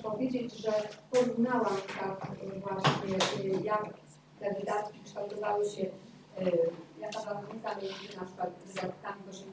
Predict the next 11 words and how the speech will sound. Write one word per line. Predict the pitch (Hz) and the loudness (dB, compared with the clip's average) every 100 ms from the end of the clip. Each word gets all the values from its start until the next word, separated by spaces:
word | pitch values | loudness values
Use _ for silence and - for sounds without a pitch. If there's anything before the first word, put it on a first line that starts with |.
| 190 185 - - | -14 -14 -16 -14
w | 185 | -12
osiemnastym, | - 208 220 220 - 190 | -8 -2 -2 -2 -6 -12
dziewiętnastym | 185 190 214 214 - 196 | -12 -12 -12 -12 -8 -6
roku, | 190 - 170 - - - | -6 -8 -14 -16 -20 -6
a | - 180 | 0 0
dziewiętnastym | 190 190 208 208 - | 2 0 -2 -4 2
dwudziestym, | 196 190 233 240 - 208 - | 2 4 4 4 4 2 2
wtedy | - 208 202 | -4 -6 -4
to | 185 | -4
było | 190 180 175 - - | -2 -2 -2 -10 -10
siedemset | 233 226 208 202 196 | -4 -2 -2 -2 -6